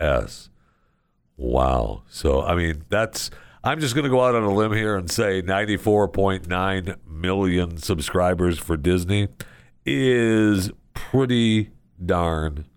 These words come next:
good. That's just me, though. I'm just going out on a,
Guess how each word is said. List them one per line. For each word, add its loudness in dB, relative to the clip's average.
good. 0
That's 0
just 0
me, -6
though. 2
I'm 0
just -4
going 0
out 2
on 0
a, -2